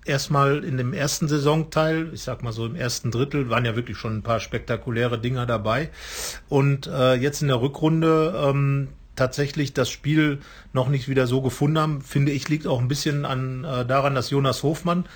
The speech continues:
noch nicht wieder diese unfassbare Präsenz hat wie in der, in der, äh, Hinserie, weil er immer, äh, zwar viele Anläufe macht, er hat das jetzt auf Schalke ein paar Mal gut gemacht, aber die, die ganz großen Balleroberungen, der Effekt ist noch nicht wieder so da wie, wie in den,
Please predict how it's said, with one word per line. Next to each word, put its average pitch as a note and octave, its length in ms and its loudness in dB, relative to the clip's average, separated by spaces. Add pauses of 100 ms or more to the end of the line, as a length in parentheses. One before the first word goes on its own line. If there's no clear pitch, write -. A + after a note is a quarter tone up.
(140)
noch C#3+ 200 2
nicht D#3 180 -2
wieder D3+ 200 2
diese C#3 260 -2
unfassbare D3 760 0
Präsenz C3 480 0
hat C#3+ 160 -4
wie C#3 60 -4
in C#3 100 -2
der, C#3 280 0
in C3 120 -4
der, C3+ 720 0
äh, A#2 120 -4
Hinserie, D3+ 680 2 (540)
weil A#2 140 4
er C3+ 120 6
immer, C#3+ 640 2
äh, B2 80 -4
zwar A#2 240 0
viele C#3+ 280 0
Anläufe E3 400 0
macht, D#3 220 -2
er C3 40 -4
hat A#2 100 -4
das A#2+ 140 -6
jetzt B2 180 -6
auf - 160 -4
Schalke C#3 320 2
ein B2+ 100 0
paar C#3 140 2
Mal C#3 140 2
gut C#3 200 -2
gemacht, C#3+ 400 -2
aber C3+ 220 2
die, B2 240 0
die B2+ 140 -2
ganz C#3+ 220 2
großen C#3 380 -2
Balleroberungen, D3+ 920 0 (260)
der D3 100 -4
Effekt D#3 340 -2
ist C3+ 120 -6
noch C3+ 120 0
nicht C#3 180 -2
wieder C3 160 2
so B2 140 0
da C3 300 4
wie, C3+ 300 -4
wie B2+ 100 -2
in B2+ 100 -2
den, B2+ 300 -2